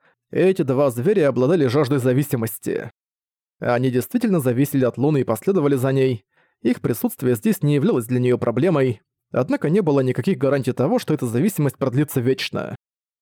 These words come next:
Она не могла вернуться в Эвизейна. Возможно, в этом и заключался план ее дедушки Доминика. Сделав красного и синего котов зависимыми от нее, у него была возможность отыскать Луну, даже если она вдруг куда-то сбежит. "Идите ко мне,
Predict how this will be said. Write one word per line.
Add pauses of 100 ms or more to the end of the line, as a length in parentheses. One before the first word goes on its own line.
(240)
Она
не
могла
вернуться
в
Эвизейна. (400)
Возможно,
в
этом
и
заключался
план
ее
дедушки
Доминика. (400)
Сделав
красного
и
синего
котов
зависимыми
от
нее, (520)
у
него
была
возможность
отыскать
Луну, (260)
даже
если
она
вдруг
куда-то
сбежит. (720)
"Идите
ко
мне,